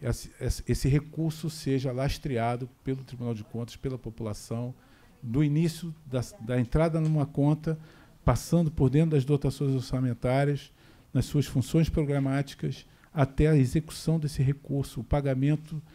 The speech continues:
dos beneficiários, dos servidores, é, dos servidores, do, do pessoal de apoio, é, pagamento também da prestação de serviços de aluguel de máquina, de caminhão, e vocês vão ver as obras que também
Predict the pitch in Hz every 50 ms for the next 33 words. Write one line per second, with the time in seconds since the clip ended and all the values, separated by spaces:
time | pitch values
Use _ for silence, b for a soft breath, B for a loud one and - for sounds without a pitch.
0 | b b b b b 127 123 147 147 131 123 - - - - - - 131 139 143
1 | 139 131 - - - - 131 127 127 127 127 120 113 107 117 123 127 127 110 -
2 | - - - b b b b b b b b - - - - 143 127 127 127 120
3 | 107 120 131 131 139 131 127 - - - _ - - 117 107 104 101 104 - -
4 | 110 95 101 92 98 104 110 104 - - - - 120 117 113 104 95 98 113 113
5 | 113 110 - - 131 - - 135 131 131 131 117 117 - - - 127 131 135 135
6 | 127 127 127 B B B B B B B B B 123 120 117 113 - 139 139 131
7 | 135 123 123 139 143 147 135 - - - 135 120 123 127 120 120 - - 127 -
8 | - 127 - - 135 131 120 - - 120 110 104 107 120 131 123 - - 107 101
9 | 101 120 113 107 104 98 107 113 107 107 113 120 117 104 104 107 117 123 127 120
10 | 113 110 - 113 107 110 107 107 - - 127 120 117 107 107 113 123 127 127 123
11 | 123 b b b b b b b b b b 123 127 127 139 131 - 143 131 127
12 | 131 143 135 110 117 127 131 139 143 139 - 139 131 117 113 131 135 139 135 131
13 | - - - - - 151 135 123 120 120 123 127 127 127